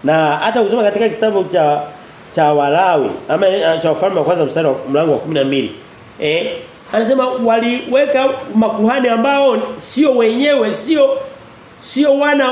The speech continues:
wa ukoo wa Lawi. Natoa mfano. Kwa maana kwamba, eh, hata kama ungekuwa ni mwema, hata ungesoma neno ukalielewa, ukapata kibali cha Mungu kiasi gani, maadamu hukuzaliwa. Kwa hiyo sio bidii yako, ni jinsi ulivyozaliwa.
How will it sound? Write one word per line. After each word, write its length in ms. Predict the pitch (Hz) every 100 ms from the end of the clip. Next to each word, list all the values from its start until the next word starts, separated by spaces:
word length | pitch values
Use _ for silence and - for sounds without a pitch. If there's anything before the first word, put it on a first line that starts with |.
| 254 254
wa 140 | 240 233
ukoo 280 | 226 277
wa 140 | 247 240
Lawi. 600 | 262 262 247 226 240 285 - - - - - - - 139
Natoa 240 | 156 220
mfano. 320 | 160 170 139
Kwa 120 | 135 247
maana 200 | 269 262
kwamba, 380 | 269 269 - - - - - - - - -
eh, 60 | -
hata 280 | 220 269 277
kama 240 | 277 277
ungekuwa 340 | 269 233 247 277
ni 80 | 233
mwema, 400 | 240 269 220 170
hata 200 | 269 311 285 - -
ungesoma 500 | 240 233 226 269 262
neno 260 | 285 311 277
ukalielewa, 720 | 226 233 233 240 277 269 269
ukapata 400 | 226 220 247 233
kibali 280 | 226 247 240
cha 140 | 226
Mungu 120 | 233 220
kiasi 200 | 185 -
gani, 200 | 202 165
maadamu 420 | 202 247 233 208
hukuzaliwa. 640 | 202 180 180 190 240 - - - -
Kwa 100 | 269
hiyo 120 | 240
sio 100 | 302
bidii 280 | 269 226 240
yako, 240 | 247 214
ni 80 | 202
jinsi 220 | 220 208
ulivyozaliwa. 540 | 196 202 151 143 139